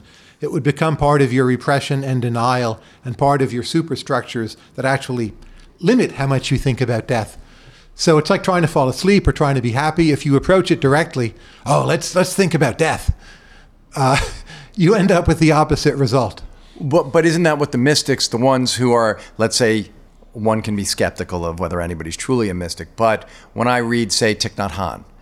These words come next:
Speaker 2: I am reading somebody who, it's clear, gave a lot of thought to the meaning of death and what it means to live in the face of death.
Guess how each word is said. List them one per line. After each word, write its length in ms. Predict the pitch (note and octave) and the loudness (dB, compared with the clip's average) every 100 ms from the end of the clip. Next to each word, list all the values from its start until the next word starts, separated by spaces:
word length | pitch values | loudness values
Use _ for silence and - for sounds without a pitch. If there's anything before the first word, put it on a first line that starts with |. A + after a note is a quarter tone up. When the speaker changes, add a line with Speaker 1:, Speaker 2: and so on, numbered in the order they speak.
| - - - _ - | -20 -20 -20 _ -4
Speaker 2:
I 560 | G#2+ G#2+ A2 A2 G#2+ F#2+ - _ _ | 0 0 0 -2 -4 -8 -20 _ _
am 180 | A#2 A2+ | -6 -2
reading 280 | A#2+ C#3+ D#3 | 2 2 2
somebody 400 | - C3 A2+ G#2+ | 0 0 0 -2
who, 200 | F#2+ G2+ - - | -4 -10 -12 -14
it's 200 | G2+ - | -12 -12
clear, 400 | - C3+ A#2+ A2 | -4 0 2 0
gave 260 | F#2+ F#2+ | -2 -4
a 40 | F#2 | -2
lot 260 | G2 G#2+ | 2 2
of 60 | G2+ | 0
thought 460 | - G#2 F#2+ - - - _ _ _ | 0 0 0 -2 -12 -20 _ _ _
to 100 | A2 | -8
the 100 | F2 | -6
meaning 460 | F#2 F2 E2 D#2+ - - _ | -6 -6 -8 -12 -18 -20 _
of 140 | F#2 F2 | -14 -12
death 340 | - - - _ _ _ - | -14 -16 -20 _ _ _ -6
and 260 | A2 G2+ | -4 -2
what 280 | G2+ G#2 - | -2 -4 -6
it 140 | G#2+ F2+ | -14 -10
means 320 | F#2+ F#2 E2+ | -10 -8 -10
to 120 | F2 | -10
live 260 | F#2 G2 E2 | -6 -6 -6
in 80 | |
the 80 | D#2 | -12
face 340 | - E2 F2 - | -12 -12 -12 -14
of 120 | - | -18
death. 280 | - - | -20 -20